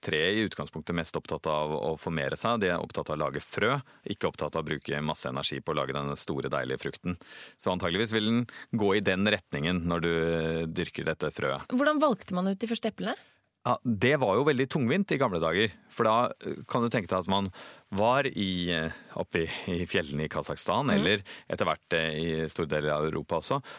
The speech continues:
Speaker 1: og da var det jo noen av disse ville trærne som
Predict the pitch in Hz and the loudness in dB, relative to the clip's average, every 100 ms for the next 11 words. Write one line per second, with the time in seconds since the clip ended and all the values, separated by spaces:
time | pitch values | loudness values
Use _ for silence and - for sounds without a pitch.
0 | - 101 113 90 107 113 107 85 92 135 | -4 0 2 4 4 2 2 0 0 2
1 | 110 101 - 95 92 92 95 82 85 87 | 2 0 0 0 2 2 2 0 0 0
2 | 90 87 - - 80 131 170 - - - | -2 -4 -6 -4 -2 -2 -2 -8 -20 -14
3 | - 98 95 101 | -4 -2 0 -2